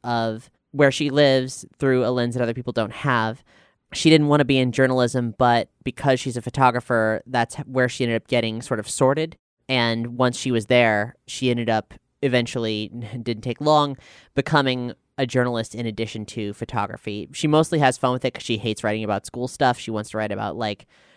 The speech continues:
more interesting things and, uh, is sort of feeling that out, feeling out the experience of being a kid whose parents are divorced, who's left alone most of the time, who has a good friend group, who's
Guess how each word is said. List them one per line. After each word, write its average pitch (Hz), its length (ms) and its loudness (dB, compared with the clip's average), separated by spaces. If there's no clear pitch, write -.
more 131 300 4
interesting 120 720 -6
things 143 440 -6
and, 120 540 -2
uh, 117 440 -2
is 127 200 -6
sort 170 160 2
of 139 200 -4
feeling 147 360 2
that 120 160 2
out, 123 280 -2
feeling 185 260 0
out 165 120 0
the 156 60 2
experience 139 460 0
of 120 80 -4
being 131 380 0
a 131 100 0
kid 143 280 2
whose 139 140 -2
parents 135 340 0
are 131 40 -14
divorced, 127 520 0
who's 131 500 2
left 139 300 0
alone 131 300 2
most 127 160 2
of - 40 -16
the 131 60 -8
time, 120 480 -2
who 139 120 -4
has 127 500 2
a 131 80 -6
good 117 180 -2
friend 147 280 2
group, 147 320 0
who's 127 440 0